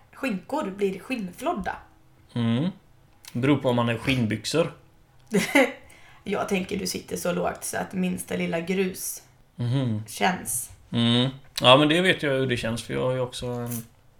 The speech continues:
Speaker 2: fastnat i min fyrtioårskris och skaffat en sportig bil. Där jag också sitter väldigt nära backen.
Speaker 1: Nej, jag vet. Men tänk, får man, får man träsmak av det? Nu, nu menar jag en helt ärlig fråga. Får man liksom att man känner av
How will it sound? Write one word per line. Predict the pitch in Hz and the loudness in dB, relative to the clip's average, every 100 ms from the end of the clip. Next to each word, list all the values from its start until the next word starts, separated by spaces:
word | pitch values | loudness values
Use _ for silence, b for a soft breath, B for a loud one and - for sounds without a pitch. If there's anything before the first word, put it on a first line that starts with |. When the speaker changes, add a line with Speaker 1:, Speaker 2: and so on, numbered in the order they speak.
| - | 0
Speaker 2:
fastnat | 131 120 120 107 | 2 2 -2 -4
i | 120 | -4
min | 117 117 120 120 | -2 -2 -4 -4
fyrtioårskris | - 131 120 117 127 120 - | -4 -2 -4 -4 -6 -6 -8
och | |
skaffat | 90 - - - - - _ - | -10 -12 -12 -16 -18 -20 _ -10
en | - | -8
sportig | 110 123 - | -8 -10 -8
bil. | 131 - - - - _ | -10 -10 -16 -20 -20 _
Där | 131 | 4
jag | 127 120 | 6 4
också | 120 - | 0 -4
sitter | 127 139 - 113 | 0 -2 -4 -2
väldigt | 117 117 117 | -2 -2 -4
nära | 123 117 | -4 -2
backen. | 117 113 117 117 - - | -2 -4 -8 -10 -16 -4
Speaker 1:
Nej, | 262 277 302 | 4 6 6
jag | |
vet. | 302 233 180 - - - _ _ | 4 0 -4 -10 -20 -20 _ _
Men | 214 233 | 0 2
tänk, | 226 233 - | 4 0 0
får | - 220 208 | 0 4 6
man, | 208 233 240 247 247 _ _ - | 4 2 0 -2 -8 _ _ -2
får | 220 | 2
man | 220 214 | 2 0
träsmak | - 226 185 - 247 254 - | 0 0 0 -4 -2 -2 0
av | 151 | -4
det? | 196 - | -2 0
Nu, | 208 262 | 2 4
nu | 240 | 4
menar | 262 247 | 4 4
jag | 190 | 4
en | 175 | 4
helt | 175 - | 0 -2
ärlig | 175 165 185 | 0 0 -2
fråga. | - 180 196 - - - | -2 0 0 -2 -12 -6
Får | 208 | -2
man | 208 226 | 2 2
liksom | 214 190 170 175 | 2 -2 -6 -4
att | - 180 | -8 -6
man | 185 | -6
känner | 175 175 175 175 | -4 -2 0 0
av | - 185 180 | 2 0 0